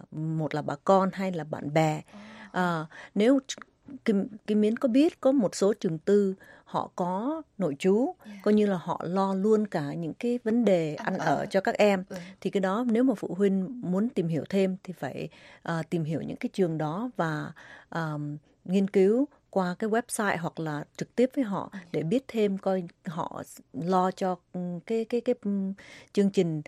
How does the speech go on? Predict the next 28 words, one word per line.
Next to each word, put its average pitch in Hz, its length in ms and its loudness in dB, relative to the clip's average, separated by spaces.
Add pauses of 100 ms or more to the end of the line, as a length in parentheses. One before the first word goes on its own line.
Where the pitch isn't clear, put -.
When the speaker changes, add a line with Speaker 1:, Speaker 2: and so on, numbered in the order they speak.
(160)
Speaker 1:
ăn 185 160 -2
Speaker 2:
Ăn - 40 -2
ở 156 180 -2
Speaker 1:
ở 139 60 -4
Speaker 2:
như 156 60 -4
thế - 60 -12
Speaker 1:
cho 190 80 2
Speaker 2:
nào? - 60 -6
Speaker 1:
các - 120 -2
em 190 180 0
như 185 80 0
thế 202 120 -4
Speaker 2:
Vâng. 202 60 2
Speaker 1:
nào. 170 180 2 (220)
Speaker 2:
Dạ, 185 140 -2
mình 202 180 -2
có 277 100 0
biết 339 220 -4
được 247 100 -4
là 196 140 -4
cái 247 120 -6
mức 302 480 0
chi 240 180 -4
phí 269 480 -4
trung 254 180 -2
bình 202 140 0
hàng 180 220 -6
tháng 208 360 -6